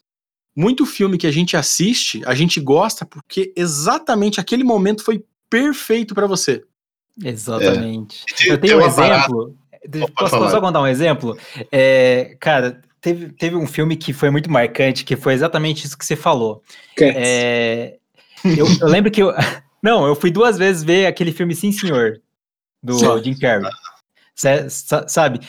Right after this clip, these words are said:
Speaker 2: Tipo, a
Speaker 4: Sim.
Speaker 2: primeira vez, eu tava com uma companhia muito ruim. E, tipo,
Speaker 1: Ih.
Speaker 2: eu achei o filme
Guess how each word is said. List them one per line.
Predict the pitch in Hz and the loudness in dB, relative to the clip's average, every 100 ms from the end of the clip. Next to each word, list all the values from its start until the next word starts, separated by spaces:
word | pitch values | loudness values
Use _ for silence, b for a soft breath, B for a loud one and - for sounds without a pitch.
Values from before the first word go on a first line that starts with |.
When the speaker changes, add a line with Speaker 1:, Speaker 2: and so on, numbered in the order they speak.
| B B | B B
Speaker 2:
Tipo, | - 208 | -4 -2
a | 165 | 2
Speaker 4:
Sim. | 160 | 4
Speaker 2:
primeira | 147 220 202 | 4 4 2
vez, | 127 147 170 - | 2 0 0 -4
eu | - | -6
tava | 185 | -6
com | - | -4
uma | 190 | -8
companhia | 190 175 175 180 180 | -8 -6 -4 -2 -2
muito | 165 202 220 180 | -2 -2 -2 -2
ruim. | 139 143 113 117 _ - | 0 0 -2 -6 _ -8
E, | 160 | -6
tipo, | 156 107 127 | -6 2 4
Speaker 1:
Ih. | 143 | 4
Speaker 2:
eu | |
achei | 165 - 180 | 2 0 -2
o | - _ | -2 _
filme | - 165 190 139 117 | -8 -2 0 0 -2